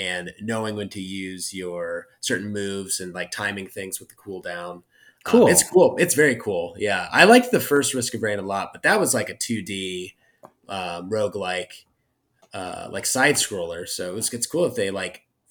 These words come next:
Speaker 1: fully went for it and made a three D game. So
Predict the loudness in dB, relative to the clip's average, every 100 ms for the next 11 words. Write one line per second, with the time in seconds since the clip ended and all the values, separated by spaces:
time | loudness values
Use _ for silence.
0 | _ _ -20 -16 -8 -2 0 0 -4 -4
1 | -6 -6 -6 -6 -6 -6 -8 -10 -8 -6
2 | -6 -6 -6 -8 -12 -20 _ _ _ _
3 | _ _ -18 -10 -10 -10 -14